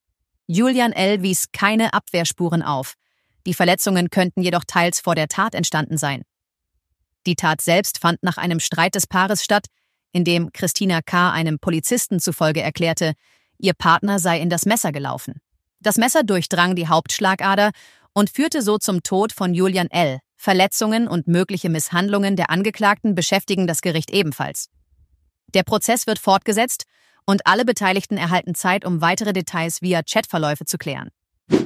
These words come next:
In Tschechien ist ein schwerer Hepatitis-A-Ausbruch zu verzeichnen, der bereits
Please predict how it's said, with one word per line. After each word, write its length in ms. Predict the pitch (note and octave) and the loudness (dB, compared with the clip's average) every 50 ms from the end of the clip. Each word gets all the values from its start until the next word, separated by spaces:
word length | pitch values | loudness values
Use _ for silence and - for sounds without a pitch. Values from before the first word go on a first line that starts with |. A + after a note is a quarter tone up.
| - _ _ _ | -2 _ _ _
In 120 | F3 E3+ | -2 -2
Tschechien 400 | D3+ - - F#3 F#3+ - A3 G3+ | -2 0 0 0 0 0 -2 -2
ist 140 | D#3+ E3+ - | 0 0 0
ein 120 | D3+ F3 | 0 -2
schwerer 440 | D#3+ - - D#3+ E3+ F3 G3 G3 G#3 | -4 -4 -2 0 2 2 4 4 2
Hepatitis-A-Ausbruch 1500 | G3+ F3 F#3+ - - D#3+ - - G#3+ G#3+ - F#3+ - - - - F3 F#3+ G#3+ - G3+ G3 F3+ - - - C#3 D#3 D#3 - | 2 2 0 0 0 -2 -2 -2 -4 -2 -2 -4 -4 -2 0 0 2 2 2 2 2 2 2 0 -2 -4 -4 -4 -4 -2
zu 100 | - - | -4 -6
verzeichnen, 640 | E3+ - E3 D3+ - - D#3 D#3+ D#3+ - G3 G#3 F#3+ - - - - - - | -4 -4 -4 -4 -2 -2 -2 -2 0 0 -2 -2 -2 -4 -10 -20 -8 -2 0
der 100 | G#3+ G3+ | 2 4
bereits 320 | A#3 G#3+ G#3+ G#3+ - - | 4 4 4 2 0 -2